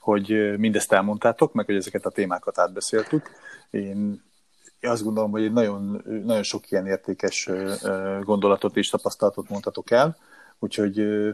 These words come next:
köszönöm, hogy itt voltatok, köszönöm, hogy velük tartottatok itt a beszélgetésben, és, ö, ha már nem egyeztetnénk, akkor, akkor mindannyiótoknak nagyon, ö, nyugodt, ö,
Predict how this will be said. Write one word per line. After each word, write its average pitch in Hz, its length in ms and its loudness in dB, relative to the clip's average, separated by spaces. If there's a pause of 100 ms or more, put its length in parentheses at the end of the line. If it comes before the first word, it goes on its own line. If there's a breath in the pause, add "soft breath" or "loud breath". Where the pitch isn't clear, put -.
(160)
köszönöm, 107 320 0
hogy 98 160 0
itt 120 100 2
voltatok, 156 560 4
köszönöm, 107 300 -2
hogy 95 120 -10
velük 98 240 -2
tartottatok - 680 -6
itt 104 240 -4
a 98 300 0
beszélgetésben, 107 720 -2
és, 98 220 -8
ö, 101 160 2 (400 loud breath)
ha - 120 -8
már 95 160 2
nem 92 140 -2
egyeztetnénk, 87 640 -6
akkor, 92 420 -4
akkor 90 280 -8
mindannyiótoknak 87 840 -6
nagyon, 90 360 -6 (140)
ö, 92 560 -2
nyugodt, 101 480 0
ö, 98 160 2